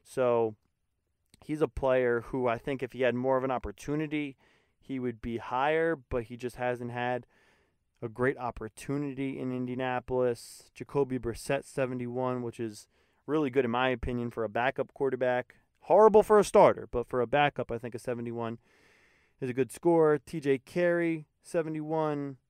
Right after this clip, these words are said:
Tyquan Lewis, seventy-one. Ben Banogu, seventy. I think that should go up. Marcus Johnson, seventy. That should go up a little bit. Roosevelt Nick, seventy. Marvell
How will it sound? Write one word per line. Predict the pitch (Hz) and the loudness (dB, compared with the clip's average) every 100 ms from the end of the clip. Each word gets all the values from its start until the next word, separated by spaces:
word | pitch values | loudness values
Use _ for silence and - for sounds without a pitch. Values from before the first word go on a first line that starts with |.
| _ _ - | _ _ -8
Tyquan | 147 139 127 120 123 | -4 -4 -4 -6 -2
Lewis, | 156 156 - | 0 0 -2
seventy-one. | 156 139 135 131 131 131 127 123 123 123 | -4 -4 -4 -6 -6 -4 -6 -8 -10 -8
Ben | 117 113 | -4 0
Banogu, | 135 135 127 123 | 0 0 -4 -6
seventy. | - 135 123 123 123 | -4 -4 -2 -4 -6
I | |
think | 113 117 | -6 -6
that | 127 127 | -4 -6
should | - | -6
go | 127 127 | -2 0
up. | 123 | -2
Marcus | 127 117 110 | -4 -10 -10
Johnson, | - 127 127 - 127 | -6 -4 -6 -8 -12
seventy. | 131 120 120 120 | -6 -6 -6 -6
That | 117 | -8
should | - | -6
go | 120 | -8
up | 110 | -6
a | 113 | -6
little | 123 117 | -6 -4
bit. | 120 117 - _ _ _ _ | -4 -4 -8 _ _ _ _
Roosevelt | 135 135 120 117 113 | -2 -2 -2 -4 -4
Nick, | 123 135 - | -2 -4 -6
seventy. | - 131 127 123 123 120 117 _ _ _ _ | -6 -6 -6 -6 -4 -4 -8 _ _ _ _
Marvell | 120 110 113 104 | -6 -4 -2 -4